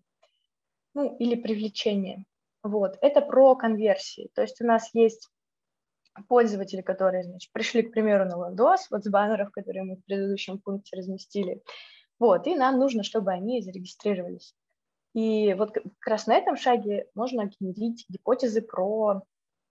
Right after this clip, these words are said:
этот вот промежуток, типа из acquisition в activation, этот шаг.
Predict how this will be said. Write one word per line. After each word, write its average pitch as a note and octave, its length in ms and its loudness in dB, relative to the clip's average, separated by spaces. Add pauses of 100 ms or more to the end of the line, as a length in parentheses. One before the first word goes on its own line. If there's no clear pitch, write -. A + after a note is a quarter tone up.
(840)
этот G#3 340 -4
вот F3 240 -10 (340)
промежуток, F#3+ 560 -2
типа - 220 -6
из F#3+ 420 -4
acquisition B3 840 -2 (400)
в F#3+ 180 -12
activation, G3 540 -4 (380)
этот - 200 -2
шаг. - 220 -6